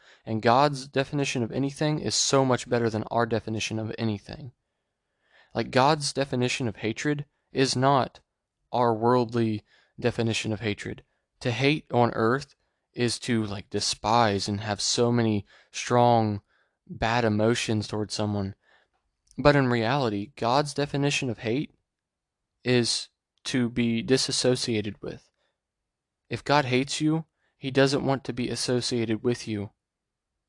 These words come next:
That's where coldness comes in. If God loves you,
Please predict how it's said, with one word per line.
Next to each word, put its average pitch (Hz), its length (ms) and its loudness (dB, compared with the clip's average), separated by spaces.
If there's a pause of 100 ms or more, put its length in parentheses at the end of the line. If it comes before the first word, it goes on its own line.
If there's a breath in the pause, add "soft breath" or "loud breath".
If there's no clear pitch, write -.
(760)
That's 120 300 2
where 123 100 0
coldness 127 560 0
comes 104 340 -4
in. 110 280 -10 (1300 soft breath)
If - 160 -8
God 123 300 2
loves 113 300 2
you, 156 240 0